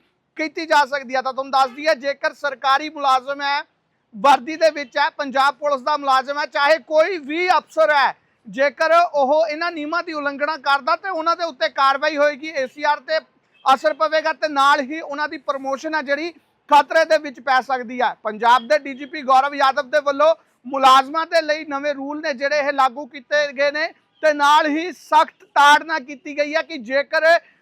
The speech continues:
ਕੋਈ ਵੀ ਮੁਲਾਜ਼ਮ ਹੈ ਜਿਹੜਾ ਵਰਦੀ ਪਾ ਕੇ ਗਾਣੇ ਦੇ ਉੱਤੇ ਰੀਲ ਬਣਾਉਂਦਾ, ਭੰਗੜਾ ਕਰਦਾ, ਨੱਚਦਾ ਹੋਇਆ ਦਿਖਾਈ ਦਿੰਦਾ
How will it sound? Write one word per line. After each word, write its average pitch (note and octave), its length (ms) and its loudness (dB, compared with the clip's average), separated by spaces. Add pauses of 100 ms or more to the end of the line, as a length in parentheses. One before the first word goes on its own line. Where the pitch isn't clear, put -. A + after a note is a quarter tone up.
(120)
ਕੋਈ E4 340 2
ਵੀ D4+ 320 -8
ਮੁਲਾਜ਼ਮ C#4+ 600 0
ਹੈ D#4 80 -4
ਜਿਹੜਾ C#4+ 440 0 (360)
ਵਰਦੀ C#4 360 2
ਪਾ D4 240 2
ਕੇ D#4 200 0
ਗਾਣੇ C4+ 360 0
ਦੇ D#4+ 100 -4
ਉੱਤੇ D4 280 -2
ਰੀਲ D4 240 -10
ਬਣਾਉਂਦਾ, D4+ 440 0
ਭੰਗੜਾ D4 460 -2
ਕਰਦਾ, C#4+ 400 -2
ਨੱਚਦਾ D4 460 -4
ਹੋਇਆ D4 200 2
ਦਿਖਾਈ C4+ 340 -6
ਦਿੰਦਾ C#4+ 360 -2